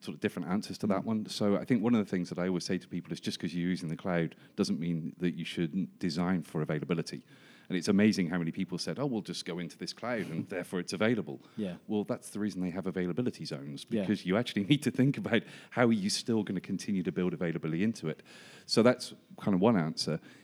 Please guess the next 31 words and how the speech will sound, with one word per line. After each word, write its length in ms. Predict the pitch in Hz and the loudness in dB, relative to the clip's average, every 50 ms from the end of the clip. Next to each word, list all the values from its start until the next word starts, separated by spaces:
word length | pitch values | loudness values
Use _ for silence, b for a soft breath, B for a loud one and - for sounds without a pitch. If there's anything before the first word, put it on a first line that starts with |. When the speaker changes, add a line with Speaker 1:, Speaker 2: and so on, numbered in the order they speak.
| B B | B B
Speaker 1:
is 380 | 95 90 85 90 80 - - - | 0 2 2 2 2 -2 -6 -6
you 140 | 113 104 104 | -2 2 2
need 140 | 107 110 - | 2 2 2
to 60 | - | 0
be 60 | 104 | 0
able 120 | 95 90 85 | 0 0 0
to 40 | |
make 200 | 90 90 87 85 | 0 0 -2 -2
sure 280 | - - - 120 113 90 | -4 -2 0 2 2 2
that 120 | 87 85 82 | 0 -2 -6
if 160 | 80 - - | -6 -4 -2
you're 220 | 92 85 82 85 82 | 0 0 0 0 0
running 280 | 90 92 120 135 113 80 | 0 0 0 0 0 -2
inside 340 | 80 80 - - 80 80 78 | -4 -6 -8 -8 -8 -6 -6
A 100 | 80 78 | -6 -6
W 340 | 82 78 87 85 78 80 80 | -6 -6 -4 -4 -2 -2 -2
S, 260 | 98 104 - - - b b b b | -2 -2 -4 -8 -10 b b b b
you're 180 | - 101 104 110 | 0 2 4 4
in 100 | 113 104 | 4 2
two 220 | - - - 110 | 0 0 0 0
availability 560 | 104 104 113 110 107 95 135 143 107 - - 80 | 2 2 0 0 0 0 -2 -2 -2 -4 -6 -6
Speaker 2:
Yep. 40 | - 107 104 | -2 0 0
Speaker 1:
zones 200 | 92 - - - - | -2 -2 -6 -8 -4
and 160 | 107 98 - | -2 0 2
data's 320 | 104 98 95 - 98 - | 2 2 2 0 -4 -2
replicated 540 | 92 90 - - 92 - - 90 82 85 - | -2 -2 -2 -4 -6 -4 -4 -4 -4 -4 -8
across 320 | 80 - 113 117 117 - | -4 2 4 4 4 4
them. 220 | - 135 127 120 B B B B B B B B | 0 2 2 2 B B B B B B B B
So 260 | B - - 131 120 117 | B 0 2 4 4 4
Speaker 2:
Mm. 80 | 104 - | 2 0
Speaker 1:
it's, 200 | 123 - - B | -2 -2 -4 B